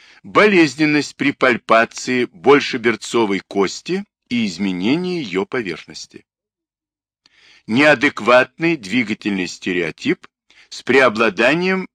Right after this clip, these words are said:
деформации в сагитальной плоскости. Участки дистрофии в большеберцовой кости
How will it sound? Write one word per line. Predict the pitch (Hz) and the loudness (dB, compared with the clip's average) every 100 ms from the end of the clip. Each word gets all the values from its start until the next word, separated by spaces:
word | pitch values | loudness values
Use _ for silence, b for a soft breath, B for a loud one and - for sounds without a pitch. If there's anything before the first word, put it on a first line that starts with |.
| _ | _
деформации | 87 123 107 101 92 101 107 - 160 180 185 _ _ _ | -6 -4 -2 -2 2 0 0 -6 -2 -2 -2 _ _ _
в | - | -8
сагитальной | - 135 98 113 _ 110 117 143 156 | 0 0 0 -6 _ 0 2 0 -6
плоскости. | - 90 78 - - - - _ _ _ _ _ _ _ _ _ _ b b b b b | -8 -10 -10 -16 -18 -18 -20 _ _ _ _ _ _ _ _ _ _ b b b b b
Участки | - 151 - 208 226 - 180 | 2 2 4 2 2 -4 -2
дистрофии | 160 - - 135 - 123 135 127 | -2 -2 0 0 0 -2 0 0
в | 87 | 0
большеберцовой | 104 139 - 117 107 - 120 113 92 | 2 2 0 -2 -4 -2 -2 0 -2
кости | - 98 98 - - 185 | -4 0 0 -2 -6 -6